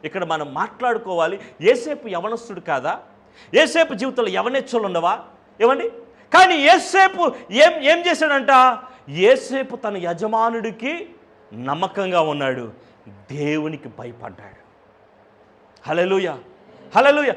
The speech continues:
సంఘమునంత వరకు ఒకలా ఉంటున్నాం, బయటికి వెళితే దయ్యాలా తయారవుతున్నాం. హల్లెలూయా, హల్లెలూయా. సంఘములోనేంటో దేవదూతలు,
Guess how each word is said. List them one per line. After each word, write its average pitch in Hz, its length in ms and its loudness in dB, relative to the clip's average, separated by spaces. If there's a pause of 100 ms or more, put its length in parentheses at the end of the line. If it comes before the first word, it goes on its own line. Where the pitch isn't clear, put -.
(140)
సంఘమునంత 359 1300 6
వరకు 339 440 6
ఒకలా 349 340 6
ఉంటున్నాం, 269 420 4 (300)
బయటికి 214 400 -2
వెళితే 208 220 -8
దయ్యాలా 180 500 0
తయారవుతున్నాం. 127 720 -10 (1600)
హల్లెలూయా, 339 480 0 (880)
హల్లెలూయా. 330 420 2 (280)
సంఘములోనేంటో 320 1040 4
దేవదూతలు, 349 680 4